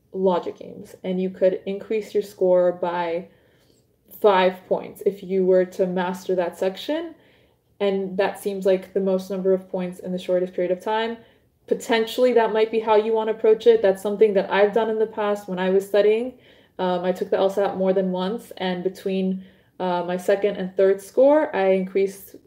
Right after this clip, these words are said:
ten points, and that was mainly just from one month of studying. And because I o-, knew I only had one month, I took it very seriously and would study eight plus hours per day, six days per week, focusing mainly just on the games.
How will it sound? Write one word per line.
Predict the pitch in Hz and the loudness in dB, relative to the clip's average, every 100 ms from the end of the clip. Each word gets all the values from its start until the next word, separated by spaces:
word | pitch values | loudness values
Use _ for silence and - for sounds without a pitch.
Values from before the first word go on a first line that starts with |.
| - _ _ _ _ | -20 _ _ _ _
ten | - 208 202 | -4 -4 -4
points, | 208 208 262 - | -6 -6 -6 -8
and | 202 190 | -6 -4
that | 175 | 0
was | 196 190 | 0 0
mainly | 185 190 196 | -2 -2 -2
just | 190 190 | -4 -4
from | 202 185 | -6 -6
one | 175 185 180 | -4 -4 -4
month | 185 185 | -4 -6
of | 180 | -8
studying. | - 190 202 269 302 - _ _ _ | -2 0 2 0 -6 -14 _ _ _
And | 190 190 190 | -4 -2 -2
because | 202 196 233 | -4 2 2
I | 226 | 4
o-, | 220 | 2
knew | 208 226 226 | 0 0 2
I | 220 | 0
only | 214 220 | 0 -4
had | 214 202 190 | -4 -2 0
one | 196 190 | -2 -2
month, | 180 180 220 - - | -2 -4 -8 -10 -4
I | 175 175 | 0 0
took | 175 202 214 | 0 0 2
it | 185 | 4
very | 190 190 | 4 4
seriously | 190 185 190 226 294 247 | 4 0 0 0 -2 -2
and | 190 175 | -4 -6
would | 175 | -6
study | - 185 175 180 175 180 _ _ _ _ _ _ _ | -2 0 2 0 -6 -10 _ _ _ _ _ _ _
eight | 180 190 - | -2 -2 -6
plus | 180 180 | -4 -4
hours | - 175 180 185 | -4 -2 -2 -2
per | 190 175 | -4 -6
day, | 175 185 190 | 0 2 2
six | 190 185 - | 0 -10 -4
days | 180 185 | -4 -4
per | - 180 | -4 -2
week, | 180 226 269 - _ _ _ | 0 0 -2 -10 _ _ _
focusing | 214 196 202 208 190 | 4 4 2 -4 -2
mainly | 196 190 190 185 | -2 -2 -4 -2
just | 185 185 | -2 -4
on | 175 | -8
the | 175 | -4
games. | 220 269 311 294 | -2 -2 -4 -10